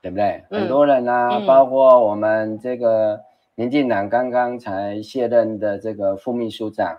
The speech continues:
Speaker 2: 嗯哼哼。
Speaker 1: 林九万、林非凡啊，
Speaker 2: 嗯，
Speaker 1: 对不对？
Speaker 2: 嗯哼哼。
Speaker 1: 之前他们不是在纪念那个郑南榕的时候，都会拿一个看板，对不对？啊，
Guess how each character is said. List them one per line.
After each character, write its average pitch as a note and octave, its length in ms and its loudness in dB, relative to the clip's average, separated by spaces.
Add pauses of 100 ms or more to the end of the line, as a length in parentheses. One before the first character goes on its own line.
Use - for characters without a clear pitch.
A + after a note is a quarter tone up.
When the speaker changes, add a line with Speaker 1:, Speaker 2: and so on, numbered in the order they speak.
Speaker 2:
嗯 G#3 160 -10
哼 G#3 220 -12
哼。 F#3+ 180 -12
Speaker 1:
林 - 160 -4
九 - 300 -2
万、 G#2+ 180 4
林 G2+ 140 -6
非 G#2 240 -8
凡 F2+ 320 -8
啊， A3+ 60 -2
Speaker 2:
嗯， A3+ 560 0
Speaker 1:
对 F#3 100 -12
不 E3+ 60 -12
对？ F#2+ 140 -2
Speaker 2:
嗯 - 20 -2
哼 E2+ 80 -8
哼。 - 20 -16
Speaker 1:
之 A2+ 140 -8
前 G#2+ 120 -2
他 G#2+ 140 -4
们 G#2+ 180 -2
不 G2 120 -10
是 G2+ 180 -14
在 G2+ 400 -6 (540)
纪 G#2+ 200 -4
念 G#2+ 200 -2
那 G#2 160 -4
个 F#2 320 -2
郑 A#2 240 0
南 G2+ 180 -4
榕 F#2 140 -4
的 F2 100 -6
时 F2 100 -8
候， F#2+ 100 0
都 G#2 100 0
会 G2+ 80 0
拿 F2+ 200 -4
一 F#2 120 -6
个 F2+ 140 -4
看 F#2+ 260 -12
板， E2 180 -20 (180)
对 F2 80 -16
不 F2 120 -14
对？ F#2+ 100 -2 (340)
啊， F2 120 -10